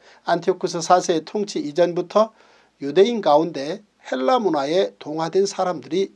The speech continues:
존재하기는 했습니다. 그들은 주로 유대의 부자와 제사장들이었습니다. 그러나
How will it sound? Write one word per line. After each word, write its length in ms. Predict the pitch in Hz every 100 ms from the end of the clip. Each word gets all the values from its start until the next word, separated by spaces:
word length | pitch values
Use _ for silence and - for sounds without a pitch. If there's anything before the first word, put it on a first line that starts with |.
| _
존재하기는 680 | - 135 139 113 127 147
했습니다. 600 | 175 - - - - - _ _ _ _ _ _
그들은 380 | - 135 113 123
주로 340 | 170 175 185 _ - _
유대의 380 | 160 170 156 131
부자와 640 | - 170 175 147 165 190 - _ _
제사장들이었습니다. 1200 | - 147 - 131 120 127 143 160 - 127 - - _ _ _ _
그러나 460 | - 214 120 117